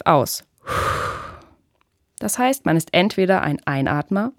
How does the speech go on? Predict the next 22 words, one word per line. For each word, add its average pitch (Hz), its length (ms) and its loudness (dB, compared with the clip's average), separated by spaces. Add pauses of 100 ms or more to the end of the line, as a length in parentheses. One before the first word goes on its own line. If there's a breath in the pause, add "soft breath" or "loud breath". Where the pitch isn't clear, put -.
oder 156 320 -4
ein 220 200 2
Ausatmer 147 760 2
und 170 300 -4
das 139 200 -2
ist - 260 -4
angeboren. 147 640 0 (640 loud breath)
Das - 220 -2
Fachwort 208 340 2
für 170 140 -2
diese 175 180 2
Lehre 170 320 2
ist - 440 -4
Terlusologie. 180 1200 2 (420)
Das 214 160 -2
setzt 208 240 0
sich - 160 -6
zusammen 165 420 0
aus 160 220 0
den 156 200 2
Worten 151 340 0
Terra, 170 540 -2